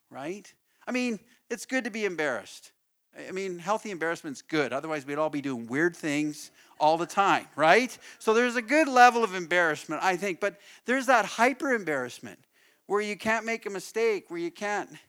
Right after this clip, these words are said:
you know, I'll be honest, I've had this in my life, okay? And I had to deal with it, where I don't, I don't wanna ever show weakness or look foolish or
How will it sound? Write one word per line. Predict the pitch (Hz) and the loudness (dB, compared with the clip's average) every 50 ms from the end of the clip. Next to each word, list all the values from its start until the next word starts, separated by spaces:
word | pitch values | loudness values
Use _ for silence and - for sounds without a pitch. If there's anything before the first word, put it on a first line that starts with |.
| _ _ _ _ _ _ _ | _ _ _ _ _ _ _
you | - 175 | -6 -4
know, | 175 175 180 185 - _ - | -2 -2 -2 -4 -6 _ -16
I'll | - - - 262 262 | -10 -4 -2 -2 0
be | 254 247 | 2 2
honest, | 240 220 185 151 - - | 2 2 2 0 -2 -4
I've | - 185 202 202 | -2 -2 -2 -2
had | 185 165 190 180 185 170 | -2 -2 -2 -2 -2 -4
this | 170 156 - - | -8 -10 -8 -8
in | 165 160 | -8 -6
my | 160 156 | -6 -6
life, | 143 131 107 127 - - - - | -4 -6 -6 -8 -10 -18 -20 -20
okay? | 123 117 - 135 131 147 170 180 - _ _ _ _ _ _ _ - | -20 -16 -12 -10 -10 -10 -10 -12 -16 _ _ _ _ _ _ _ -12
And | 143 156 | -6 -4
I | 165 | -2
had | 180 196 185 | -2 -2 -4
to | 180 | -4
deal | 160 185 233 285 | -6 -6 -4 -2
with | 285 226 - - | -2 -4 -4 -6
it, | 127 - - _ _ _ _ _ | -10 -12 -14 _ _ _ _ _
where | 143 151 165 | 0 4 4
I | 170 175 180 185 | 6 6 4 2
don't, | 196 185 190 - - | 0 -2 -2 -2 0
I | 156 165 | 2 2
don't | 190 208 185 | 2 0 0
wanna | 175 180 196 202 - - | 0 -2 -2 -2 -4 -2
ever | 151 175 202 202 220 | -2 -2 -2 -2 -4
show | 196 - - 220 214 190 | -6 -4 -2 0 0 0
weakness | 185 196 208 - - 202 208 208 202 185 - | 0 -2 -6 -8 -10 -10 -10 -8 -10 -10 -10
or | 160 147 | -10 -10
look | 165 196 180 - - | -8 -10 -12 -12 -14
foolish | - - 196 202 190 190 185 190 185 175 - - 160 | -10 -8 -6 -6 -4 -4 -4 -4 -4 -6 -10 -10 -10
or | 147 139 | -10 -10